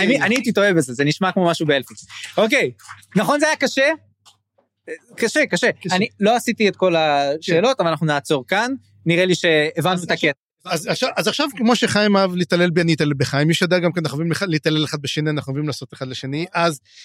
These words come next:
Speaker 2: אמ, אני לא אתן לך פה את התשובות, יש פה תשובות,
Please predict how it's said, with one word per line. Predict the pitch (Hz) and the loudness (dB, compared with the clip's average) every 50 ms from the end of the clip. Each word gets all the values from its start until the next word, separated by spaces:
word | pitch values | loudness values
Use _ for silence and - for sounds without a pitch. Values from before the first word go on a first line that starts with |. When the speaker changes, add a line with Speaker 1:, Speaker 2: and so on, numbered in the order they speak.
| - _ - | -20 _ -4
Speaker 2:
אמ, | 180 175 185 190 190 190 185 170 - _ _ _ _ - - - | 0 2 2 4 2 2 0 -4 -8 _ _ _ _ -10 -4 0
אני | 156 180 202 | 2 4 4
לא | 220 269 | 4 2
אתן | 285 - 214 196 | 2 0 0 2
לך | 165 - 160 143 - | 2 2 0 0 2
פה | - 165 165 160 160 156 156 - - 147 | 2 4 6 6 6 4 2 2 0 -2
את | - - | -2 -2
התשובות, | 131 - 151 135 147 135 139 | -4 -2 0 0 0 2 2
יש | 147 143 | 0 -2
פה | - - 175 151 139 131 _ | -2 -2 -4 -2 -4 -6 _
תשובות, | - 196 202 311 302 262 - | -12 -12 -8 -6 -6 -6 -6